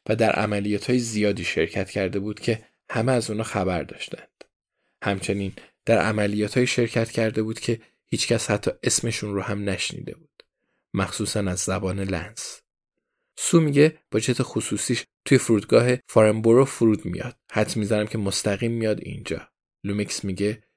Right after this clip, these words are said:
"چه ساعتی فرود میاد؟" لنس میگه: یازده و بیست و پنج دقیقهٔ صبح. لومکس میگه: "خب، به ترافیک می‌خوره." ترافیک بزرگراه آسه حسابی گرفتارش می‌کنه.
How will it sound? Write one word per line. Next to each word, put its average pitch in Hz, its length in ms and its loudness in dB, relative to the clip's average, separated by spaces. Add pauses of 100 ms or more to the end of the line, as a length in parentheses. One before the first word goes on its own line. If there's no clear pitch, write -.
"چه - 120 -6
ساعتی 143 320 0
فرود 127 280 0
میاد؟" 117 480 -4 (520)
لنس 139 360 2
میگه: 113 400 0 (260)
یازده 104 340 4
و 113 80 8
بیست 110 200 -4
و - 40 -16
پنج 107 220 0
دقیقهٔ 87 360 -2
صبح. - 360 -8 (560)
لومکس 101 440 -4
میگه: 98 380 -2 (400)
"خب، - 240 -6 (400)
به 127 80 6
ترافیک 127 500 4
می‌خوره." - 400 -8 (760)
ترافیک 113 540 4 (200)
بزرگراه 104 540 2 (100)
آسه 117 480 2 (240)
حسابی 127 320 2
گرفتارش 95 720 2
می‌کنه. - 380 -14